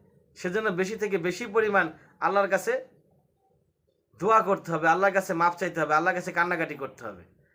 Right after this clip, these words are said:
আর সেই চার ধরনের ব্যক্তি কারা? আমাদের সমাজে এখন অহরহ আছে,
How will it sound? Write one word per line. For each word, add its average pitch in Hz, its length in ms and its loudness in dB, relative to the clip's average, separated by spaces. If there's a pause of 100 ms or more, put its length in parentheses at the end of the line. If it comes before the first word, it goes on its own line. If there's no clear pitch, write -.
(320)
আর - 80 -4
সেই 220 180 0
চার 247 240 2
ধরনের 233 220 2
ব্যক্তি 233 240 -4
কারা? 247 340 4 (2000)
আমাদের 202 220 0
সমাজে 233 360 0
এখন 240 240 4
অহরহ 233 480 4
আছে, 160 420 0